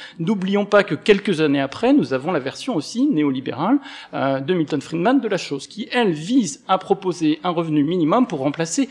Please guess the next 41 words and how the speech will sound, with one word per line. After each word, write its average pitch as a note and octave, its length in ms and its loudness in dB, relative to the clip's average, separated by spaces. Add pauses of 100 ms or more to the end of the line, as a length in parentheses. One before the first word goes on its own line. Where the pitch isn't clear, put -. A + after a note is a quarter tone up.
(160)
l'ensemble B3+ 800 6 (220)
des E3+ 100 2
protections F3 460 -2
sociales, C#4 440 -2
aussi C4 260 -4
bien A3 160 0
celles F3+ 380 0 (240)
au D3+ 80 0
risque, F3 300 -4
euh, C#3+ 160 -2
liées E3 240 -2
au D3 100 2
risque D#3 260 -4
de C#3+ 100 -10
carrière A3+ 420 -2
que G3 80 -4
celles A3+ 280 0
qui D#3+ 120 -14
sont, G#3 340 -6
euh, C#3+ 140 -6
liées G#3 320 0 (240)
à C#3 100 0
des D3 140 -4
situations E3 420 -4
d'existence, F3 500 -4
euh, C#3+ 180 2
dont, D#3 240 -6
dont D3+ 160 -4
j'ai F#3 120 -4
parlé, G3 380 -2
euh, C#3 420 -2
aujourd'hui. D3 460 -2 (420)
Quelle C#4+ 160 4
est D4+ 80 6
la B3+ 100 6
différence ? D#3 480 0
La E3+ 80 0
différence, B3+ 400 2
elle F3+ 80 0
se - 140 -2
pose G3 420 -2